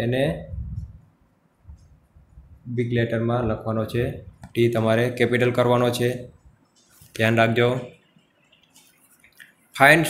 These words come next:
words from the paragraph which means downpour.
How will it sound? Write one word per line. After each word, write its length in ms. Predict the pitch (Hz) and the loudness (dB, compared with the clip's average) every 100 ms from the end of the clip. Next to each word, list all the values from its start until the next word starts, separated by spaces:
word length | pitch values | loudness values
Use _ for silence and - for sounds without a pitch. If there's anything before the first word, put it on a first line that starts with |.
| - | 4
words 260 | 139 143 - - | 6 6 0 2
from 220 | 135 135 131 | 4 4 4
the 100 | 131 135 131 - - | 4 4 0 -10 0
paragraph 560 | 120 117 123 123 - | 2 6 6 4 0
which 240 | 127 127 123 120 | -2 0 -2 0
means 240 | 120 127 123 - - _ _ _ - | 0 2 -2 -6 -14 _ _ _ -2
downpour. 1080 | 110 110 117 120 120 - - - 117 98 | 4 4 4 0 -6 -14 -20 -4 0 0